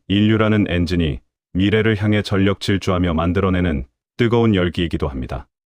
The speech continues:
중요한 것은 거품의 유무가 아니라 당신이 이 기술을 어떻게 이해하고 활용하여 당신만의 가치를 만들어내느냐에 달려 있습니다. 혁명의 파도 위에서 당신의 내일을 설계하십시오.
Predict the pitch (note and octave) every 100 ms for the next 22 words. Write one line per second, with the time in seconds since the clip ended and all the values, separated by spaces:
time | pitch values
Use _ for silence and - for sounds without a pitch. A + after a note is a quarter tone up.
0 | _ - A2+ G#2 G2+ F2+ F2 - D#2 A#1
1 | - _ _ - G#2 - A2 G#2 E2 F2+
2 | F#2+ F#2 F2+ D#2+ - - _ _ _ _
3 | _ - G2 F#2 G#2 F#2+ C#2+ - _ G2+
4 | A2+ G#2 A2+ - G#2 D#2+ C2 _ _ -
5 | G2 - - A#2 F#2 F#2 G2+ F#2+ F2 D#2+
6 | C#2 - A#2+ A2 G2+ F2 C2+ - _ _
7 | _ - G2+ - A2 A2 G#2+ G#2+ G2 -
8 | G#2 F2 F#2+ G2 G#2+ G#2 G2+ G2+ G2+ G2
9 | F2+ E2 C#2+ - B1+ - - - _ _
10 | _ _ - B2 A#2+ A2+ A2+ - - F#2
11 | C2+ - _ F#2+ F#2+ - E2+ - _ _
12 | - G#2+ G#2 A2+ G#2 F#2 F#2+ F#2 E2+ -
13 | - A2 G2+ E2+ - - B1+